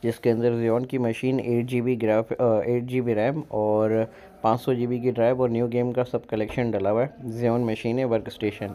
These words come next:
आई सेवन बेस होती है। उसके ऊपर ये God of War अभी चेक कर रहे हैं। ये इनकी बिल्ड है, चालीस हज़ार की इन्होंने परचेज़ की है, ठीक है।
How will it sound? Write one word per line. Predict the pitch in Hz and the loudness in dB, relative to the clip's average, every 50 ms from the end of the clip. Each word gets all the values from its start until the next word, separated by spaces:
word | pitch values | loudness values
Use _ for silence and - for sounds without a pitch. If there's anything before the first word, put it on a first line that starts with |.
| - 101 | -2 -2
आई | 113 110 | -2 0
सेवन | - 113 110 117 117 113 | 0 0 0 0 2 2
बेस | 113 117 - 120 | 0 0 0 0
होती | 110 104 - 113 135 | -2 -4 -2 -4 -4
है। | 180 - - - - - - - - - | -4 -6 -8 -20 -20 -20 -20 -10 -6 -4
उसके | 135 - - 131 131 | -4 -2 2 4 4
ऊपर | 127 127 - 131 127 | 4 4 4 2 2
ये | 127 131 127 | 2 0 -2
God | 113 113 113 117 120 123 | 0 2 4 4 4 4
of | 123 123 117 117 | 4 2 2 2
War | 127 131 127 | 2 2 2
अभी | 123 120 123 | 2 0 -4
चेक | 120 - 120 107 110 - - | -6 -2 -2 -2 -2 -2 0
कर | 123 117 113 | 2 2 2
रहे | 113 127 | 2 0
हैं। | 135 - - - - - 131 123 120 | -2 -4 -8 -16 -10 -6 -4 -2 0
ये | 117 123 123 | 2 2 2
इनकी | 123 120 127 127 | 0 0 -2 -2
बिल्ड | 113 110 110 113 123 131 | 0 0 0 0 0 0
है, | 131 | 0
चालीस | - 120 110 113 113 117 | 0 0 0 0 0 -2
हज़ार | 117 117 117 | -2 -2 -2
की | 110 113 113 | -2 -4 -4
इन्होंने | 107 107 107 113 | -4 -4 -4 -4
परचेज़ | 113 - 107 110 - 107 95 95 | -2 -2 -4 -2 -2 -4 -6 -6
की | - - - - - - | -8 -14 -16 -14 -12 -12
है, | - - - - - | -12 -14 -14 -14 -12
ठीक | - 131 151 | -8 -6 -6
है। | 156 | -6